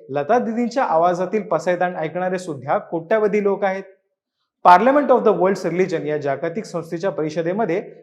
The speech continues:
पसायदानावर आधारित अभ्यास सत्र सुद्धा पार पडली आहेत.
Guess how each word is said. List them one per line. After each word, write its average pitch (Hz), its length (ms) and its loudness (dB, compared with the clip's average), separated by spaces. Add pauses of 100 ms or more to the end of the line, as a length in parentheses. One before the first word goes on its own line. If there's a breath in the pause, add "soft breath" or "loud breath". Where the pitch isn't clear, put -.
(180)
पसायदानावर 220 680 4
आधारित 165 420 2 (100)
अभ्यास 147 360 0
सत्र - 220 -2
सुद्धा 165 340 -2
पार 190 260 4
पडली 190 320 0
आहेत. 185 240 2